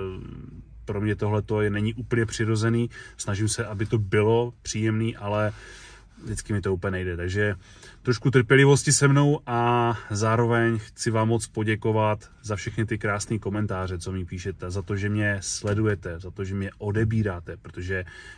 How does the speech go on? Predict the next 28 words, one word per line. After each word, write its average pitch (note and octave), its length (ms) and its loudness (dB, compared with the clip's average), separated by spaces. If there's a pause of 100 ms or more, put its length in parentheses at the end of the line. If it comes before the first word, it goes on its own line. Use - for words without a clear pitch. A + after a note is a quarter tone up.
(100)
eh, F2+ 180 -4
děkuju, G#2 320 -2
že G#2+ 80 2
máme G#2+ 200 2
třicet - 260 -4
tisíc G2+ 280 -4
odběratelů. G#2 680 0
Je F#2+ 60 -2
to G#2 120 -2
nádherný, G#2+ 500 2
já G#2+ 80 2
jsem A2 140 0
si A2 120 -2
v G2+ 40 -2
životě A2 320 2
nemyslel, G#2 340 0
že G2 100 -6
tolik G2 240 -4
odběratelů, F#2+ 580 -6
odběratelů G2+ 440 -6
mít F#2+ 140 -4
budu. F#2+ 320 -4 (360)
Takže F#2 180 -4
děkuju A2 360 0
za A2+ 100 0
to. A#2 360 2 (440)
Hlavně G#2+ 340 0
se - 180 -2